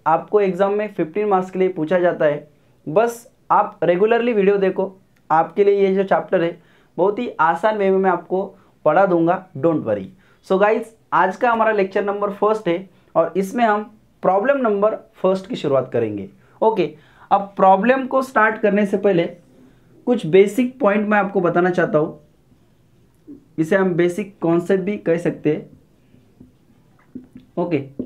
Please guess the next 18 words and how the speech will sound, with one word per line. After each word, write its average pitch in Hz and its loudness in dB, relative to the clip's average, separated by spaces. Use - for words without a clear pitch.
बेसिक 214 2
कॉन्सेप्ट 208 0
क्या 226 4
होगा, 165 0
हमें 226 0
क्वेश्चन 202 0
में 240 0
ट्रायल 202 2
बैलेंस 208 0
देते 180 0
हैं 180 -4
और 196 6
उसके 208 -2
नीचे 220 -2
एडजस्टमेंट 151 -2
देते 117 -4
हैं, 110 -6
राइट? 196 0